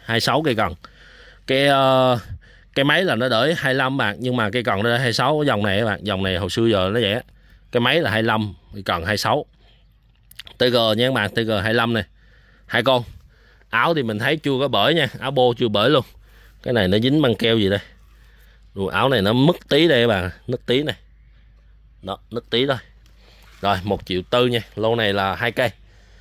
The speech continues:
Đầu bò chén dao là đủ nha các bạn. Tay lái rin là đủ luôn, cần thẳng nha, không bị cong mà. Đó, lô số hai, hai cây T G các bạn. Lô số, lộn, lô số mười hai nha các bạn. Lô số mười hai là một triệu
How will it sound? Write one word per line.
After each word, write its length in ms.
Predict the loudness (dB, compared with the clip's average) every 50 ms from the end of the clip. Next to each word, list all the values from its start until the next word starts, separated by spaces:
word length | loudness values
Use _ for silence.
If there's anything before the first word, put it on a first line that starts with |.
| -20 -20 -20 -20 -20 _ _ -20 _ -20 -8
Đầu 120 | -4 -2
bò 260 | 2 4 4 4 4 2
chén 200 | 0 -2 0 2
dao 220 | 4 4 4 4
là 240 | 4 4 2 2 2
đủ 200 | 2 2 2 2
nha 180 | 2 2 2
các 80 | 2 2
bạn. 140 | 0 0 0 -4 -10 -20 -20 -20 -20 -20 -20 -20 -20 -18 -4
Tay 120 | 0 2 4
lái 180 | 4 4 4 2
rin 200 | 2 2 2 2
là 160 | 2 2 2
đủ 200 | 2 2 4 4
luôn, 140 | 4 4 2 0 -4
cần 280 | -2 0 0 0 0 -2 -2
thẳng 260 | -2 0 2 2 4
nha, 140 | 2 2 0 -2 -6
không 200 | -6 -6 -4 -2
bị 120 | -2 0
cong 280 | 2 2 2 2 2 2
mà. 200 | 2 0 0 -2 -6 _ -20 _ -20 -20 -20 _ _ _ -20 -20 _ _ _ -6
Đó, 100 | -6 -6 -2
lô 180 | 0 0 0 0
số 160 | 0 -2 -2
hai, 260 | 0 0 0 0 0
hai 180 | 0 -2 -2 -2
cây 140 | -2 -4
T 60 | 0 0
G 180 | 0 2 2
các 200 | 2 2 2 2
bạn. 180 | 2 0 -2 -4 _ -20 -20 -20 -20 -20 -20 -20 -20 -20 -20 -20 -20 -20 -20 -20 -20 -20 -20 -20 -20 -20 -20 -20 -20 -20 -20 -20 -20 -20 -20 -20 -20 -20 -20 -20 -20 -20 -20 -20 -20 -20 -20 -20 -16 -10
Lô 500 | -2 0 2 4 4 6 6 4 4 2
số, 540 | 0 -2 -4 -2 -2 0 2 2 2 2 2
lộn, 260 | 2 2 2 2 4
lô 160 | 2 2 2
số 120 | 4 2 2
mười 180 | 4 4 2
hai 280 | 2 2 2 2 4 4
nha 80 | 4 4
các 80 | 4 4
bạn. 300 | 4 4 2 2 2 4
Lô 140 | 4 4
số 140 | 4 4 2
mười 180 | 4 4 4 4
hai 240 | 4 4 4 4 6
là 140 | 4 4
một 200 | 4 2 0 -2 -2
triệu 280 | -4 -2 0 2 4